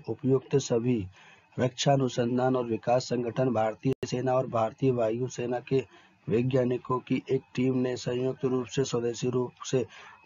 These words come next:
विकसित हेलीकॉप्टर से launch की जाने वाली एंटी टैंक guided missile हेलिना का सफलतापूर्वक परीक्षण किया। यह उड़ान परीक्षण हेल के एक उन्नत हेल के हेलीकॉप्टर से राजस्थान से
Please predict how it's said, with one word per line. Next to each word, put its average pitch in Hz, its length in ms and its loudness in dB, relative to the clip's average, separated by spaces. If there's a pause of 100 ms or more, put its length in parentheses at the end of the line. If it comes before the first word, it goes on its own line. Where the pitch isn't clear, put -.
विकसित 123 500 0
हेलीकॉप्टर 123 640 0
से 123 160 -4
launch 123 360 0
की 135 180 2
जाने 120 300 -2
वाली 120 260 0
एंटी 120 600 0 (420)
टैंक 127 540 2 (300)
guided 123 460 2
missile 123 460 -2
हेलिना 123 440 -2
का 135 100 -2
सफलतापूर्वक 131 840 -2
परीक्षण 123 380 -4
किया। 131 240 0
यह 127 260 4
उड़ान 123 380 0
परीक्षण 127 540 -4
हेल 113 320 2 (480)
के 120 80 0
एक 131 380 -2
उन्नत 127 380 0
हेल 113 200 0
के 131 260 2
हेलीकॉप्टर 127 880 -2
से 131 200 -4
राजस्थान 120 580 -4
से 135 260 -2